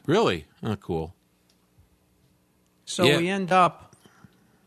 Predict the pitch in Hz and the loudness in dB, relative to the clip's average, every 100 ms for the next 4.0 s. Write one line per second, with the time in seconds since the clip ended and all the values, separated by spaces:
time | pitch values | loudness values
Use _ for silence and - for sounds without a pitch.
0 | _ _ 143 139 131 131 123 123 - 147 | _ _ -14 -10 -10 -10 -10 -12 -18 -10
1 | 156 175 - 165 151 147 135 - - 170 | -6 -6 -4 -4 -6 -6 -6 -6 -6 -4
2 | 156 135 131 135 139 127 139 147 147 190 | -4 -8 -8 -6 -6 -8 -8 -6 -4 -4
3 | 190 131 139 131 120 139 127 - 143 139 | -4 -4 -4 -4 -6 -6 -6 -2 -2 -4